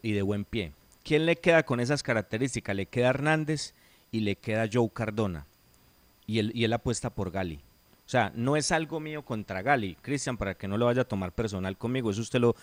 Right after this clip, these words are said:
esa pelea suya con Boder, yo en eso no me meto. No hablo de Gali, o sea, si yo no tengo a Rodríguez, si yo no tengo a Guzmán, me queda Sebastián Hernández y me queda Joe Cardona, ¿correcto? Y apuesto por Gali y por Robert Mejía.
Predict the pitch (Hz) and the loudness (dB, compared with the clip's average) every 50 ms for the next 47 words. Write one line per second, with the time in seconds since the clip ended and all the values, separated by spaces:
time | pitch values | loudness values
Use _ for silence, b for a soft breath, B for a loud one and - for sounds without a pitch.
0 | B B B 101 98 135 135 131 - 120 101 104 120 - 135 127 123 127 123 - | B B B -4 0 0 0 2 2 0 0 0 0 0 0 -2 -2 -2 -2 -2
1 | 110 98 92 92 107 110 104 95 95 95 104 110 113 110 120 120 120 117 113 110 | -4 -4 -2 2 4 4 4 4 4 2 0 0 0 0 0 0 2 2 2 2
2 | 113 101 - - - b b b b b b b b b b 113 120 131 139 151 | 0 0 -2 -6 -16 b b b b b b b b b b 0 4 6 8 8
3 | 160 151 127 107 139 143 113 92 90 92 95 113 87 - - b b b b b | 8 8 8 6 4 4 2 2 0 -2 -2 -2 -2 -4 -6 b b b b b
4 | b - - 127 123 156 175 196 196 - 202 180 175 165 170 165 143 123 113 107 | b -6 -4 0 2 2 2 2 2 2 2 2 6 6 6 8 8 8 6 6
5 | 110 107 104 117 120 - 117 107 110 117 127 131 - 147 131 131 131 127 117 107 | 4 2 0 0 -2 -2 -2 -2 0 0 0 0 -2 -2 0 2 2 2 2 2
6 | 98 90 92 95 90 98 107 110 - - - - - _ _ _ - 98 101 - | 0 0 0 -2 -4 -4 -6 -8 -14 -20 -20 -20 -20 _ _ _ -6 -6 -6 -6
7 | - - 110 101 95 - - - - 110 101 101 98 - - 143 143 156 160 160 | -4 -2 0 0 0 -2 -4 -4 -2 0 0 0 0 0 0 0 2 2 2 0
8 | 156 160 170 175 175 165 175 160 - - 120 110 104 95 - - 117 110 117 110 | 0 0 0 0 0 0 -2 -4 -4 -4 -2 -2 -2 -2 -4 -4 -2 -2 -2 0
9 | 101 123 123 120 - - 117 98 101 117 113 98 85 76 78 - _ _ _ - | 2 2 2 2 2 -2 -6 -6 -4 -4 -4 -4 -6 -8 -12 -16 _ _ _ -6
10 | - 101 110 127 131 - - 151 147 b b b b b b b b b b 117 | -4 0 0 0 0 -2 -4 -12 -12 b b b b b b b b b b -4
11 | 107 107 101 92 - 120 113 - - - 98 - - 95 95 92 127 147 160 160 | -2 0 -2 0 0 -2 -2 -2 -2 -8 -10 -8 -8 -8 -4 0 0 0 2 0
12 | 156 - - 120 101 - - 95 82 92 104 107 107 104 98 90 80 78 98 90 | -2 -6 -8 -14 -14 -12 -14 -12 -8 -4 -2 -2 -2 -2 -4 -6 -8 -8 -8 -8
13 | 76 65 | -8 -10